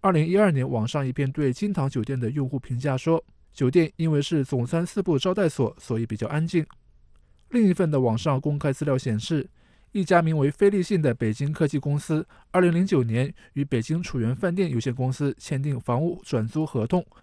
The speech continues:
租下塔院至新村二号总参四部招待所第三、四层，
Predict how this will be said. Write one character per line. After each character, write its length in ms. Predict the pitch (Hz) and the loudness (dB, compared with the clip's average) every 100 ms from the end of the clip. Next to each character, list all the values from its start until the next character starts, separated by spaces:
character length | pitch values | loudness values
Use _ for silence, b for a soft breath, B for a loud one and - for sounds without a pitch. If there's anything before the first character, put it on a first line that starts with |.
| - | -8
租 160 | 196 202 | -2 0
下 240 | 214 175 - | 4 2 2
塔 220 | - 127 | -6 -2
院 280 | 123 175 139 | 2 2 0
至 220 | 165 175 | -2 -2
新 180 | 151 170 | -2 -2
村 180 | 165 170 | -2 -2
二 220 | 190 170 | 2 0
号 260 | - 147 - B - | 2 0 0 B -6
总 200 | - 156 | -4 -2
参 220 | 170 160 | -2 -2
四 220 | 165 196 | -2 -4
部 200 | 165 147 | -2 -2
招 160 | - 165 | 0 0
待 160 | 185 | 0
所 220 | 151 127 104 | -2 -2 -2
第 220 | 160 131 | -2 -4
三、 260 | - 175 180 | -2 -2 -2
四 220 | - 143 | -2 -2
层， 320 | - 110 143 | -2 -2 -4